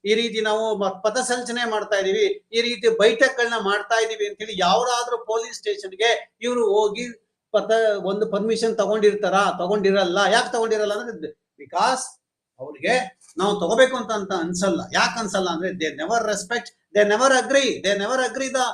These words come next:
all these. They are the above the law, they are the above the law. ಇದು, ಇದನ್ನ ಯಾರು ಕೂಡ ನಾವು ಕೇಳ್ತಾ ಇಲ್ಲ. ಒಬ್ಬ ಸಾಮಾನ್ಯ ಮನುಷ್ಯ, ಸಾಮಾನ್ಯ ನಾಗರಿಕ, ಸಾಮಾನ್ಯ ಯಾವುದೇ ಒಂದು ಸಂಸ್ಥೆ,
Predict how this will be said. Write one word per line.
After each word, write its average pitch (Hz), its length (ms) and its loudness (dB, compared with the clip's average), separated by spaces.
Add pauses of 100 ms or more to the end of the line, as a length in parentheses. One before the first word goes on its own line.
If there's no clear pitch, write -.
(280)
all 226 220 0
these. 185 420 -8 (1800)
They 233 100 4
are 233 200 4
the 208 160 6
above 277 260 8
the 269 160 4
law, 233 240 0 (840)
they 220 140 -2
are 214 200 0
the 185 160 -2
above 262 240 0
the 254 100 0
law. 202 340 -4
ಇದು, 220 80 -14
ಇದನ್ನ 262 340 -8 (840)
ಯಾರು 220 420 -4
ಕೂಡ 233 180 -8
ನಾವು 220 280 -8
ಕೇಳ್ತಾ 220 360 -4
ಇಲ್ಲ. 180 140 -6 (1400)
ಒಬ್ಬ 196 180 -2
ಸಾಮಾನ್ಯ 262 580 -2
ಮನುಷ್ಯ, 220 460 -6 (180)
ಸಾಮಾನ್ಯ 233 420 -4
ನಾಗರಿಕ, 202 380 -4
ಸಾಮಾನ್ಯ 220 520 -4
ಯಾವುದೇ 208 280 2
ಒಂದು 269 180 -6
ಸಂಸ್ಥೆ, - 640 -12